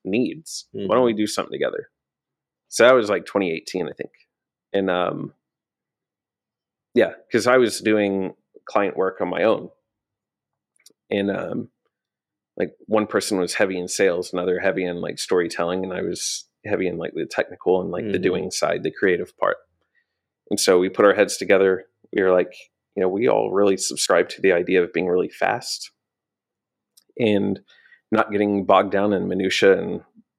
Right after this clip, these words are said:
Speaker 1: things that really don't matter, like names,
Speaker 2: Right.
Speaker 1: brands. Like, people think that that really matters. It really doesn't.
Speaker 2: Yeah.
Speaker 1: If your product is awesome, it really doesn't matter.
Speaker 2: Yep.
Speaker 1: <laughs> So, um, I mean, look at, like,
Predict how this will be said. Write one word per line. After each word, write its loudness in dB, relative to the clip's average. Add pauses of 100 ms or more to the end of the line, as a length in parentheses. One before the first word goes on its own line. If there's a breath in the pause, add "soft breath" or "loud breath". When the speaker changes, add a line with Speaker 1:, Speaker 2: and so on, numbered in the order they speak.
Speaker 1:
things 2
that 2
really 6
don't -2
matter, 2
like -4
names, -2
Speaker 2:
Right. -2 (140)
Speaker 1:
brands. -4 (380)
Like, 2 (300 soft breath)
people 6
think 2
that 0
that 6
really 4
matters. 0
It 0
really 0
doesn't. -8 (320)
Speaker 2:
Yeah. -6
Speaker 1:
If 0
your 8
product 2 (180)
is 0
awesome, 2
it 4
really 2
doesn't -8
matter. -8 (180)
Speaker 2:
Yep. -2 (100)
Speaker 1:
<laughs> -14
So, 2 (800 loud breath)
um, -2 (280)
I 4
mean, 4
look 4
at, 0
like, 2